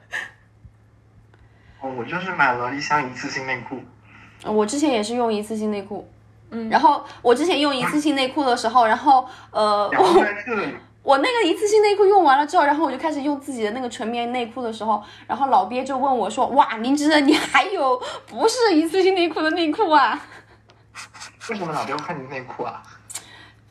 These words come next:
Speaker 2: 我们在家里就是穿 T 恤，然后就，就穿个短裤走来走去的。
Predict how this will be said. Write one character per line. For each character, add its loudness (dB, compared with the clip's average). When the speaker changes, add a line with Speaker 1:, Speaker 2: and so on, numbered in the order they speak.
Speaker 2:
我 0
们 -2
在 4
家 4
里 -4
就 -8
是 -6
穿 -2
T -8
恤， -8
然 0
后 2
就， -4
就 -2
穿 -4
个 -4
短 -4
裤 -8
走 -6
来 -2
走 -8
去 -6
的。 -4